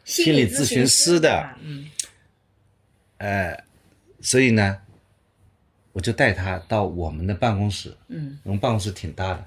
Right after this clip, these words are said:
Speaker 2: 嗯。
Speaker 1: 兜了一圈。
Speaker 2: 嗯。
Speaker 1: 兜了一圈以后呢，然后呢，他就，就告诉我，某一个人，另外一个律师
Speaker 2: 嗯。
Speaker 1: 在盯着他。
Speaker 2: 嗯。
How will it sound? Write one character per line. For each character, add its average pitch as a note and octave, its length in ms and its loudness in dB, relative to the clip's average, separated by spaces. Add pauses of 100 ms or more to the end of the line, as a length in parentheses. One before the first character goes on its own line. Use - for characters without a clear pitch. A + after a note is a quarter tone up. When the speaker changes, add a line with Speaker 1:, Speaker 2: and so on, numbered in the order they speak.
(140)
Speaker 2:
嗯。 - 60 -20
Speaker 1:
兜 C#3+ 120 4
了 B2+ 100 0
一 F2 80 -2
圈。 - 260 -14 (460)
Speaker 2:
嗯。 C#3+ 220 -12 (440)
Speaker 1:
兜 F#3+ 120 2
了 G3+ 120 6
一 B2 40 4
圈 G#2+ 160 0
以 F#2+ 40 2
后 E2+ 120 -2
呢， E2 200 -2 (580)
然 F#2+ 120 -2
后 A2 100 0
呢， G2 200 0
他 G2+ 220 0
就， - 180 -10 (420)
就 G#2+ 120 0
告 A2+ 180 2
诉 - 160 -10
我， - 200 -16 (460)
某 F2+ 240 0
一 F#2+ 80 0
个 B2+ 140 4
人， D2+ 260 -2 (100)
另 C#3+ 280 0
外 A2+ 120 2
一 D#2+ 40 -4
个 F2 60 -4
律 G2 160 -2
师 - 340 -8 (240)
Speaker 2:
嗯。 E3 120 -12
Speaker 1:
在 F#2 240 -2 (720)
盯 B2+ 180 0
着 A2 100 0
他。 D2+ 200 -10 (220)
Speaker 2:
嗯。 C#3 200 -12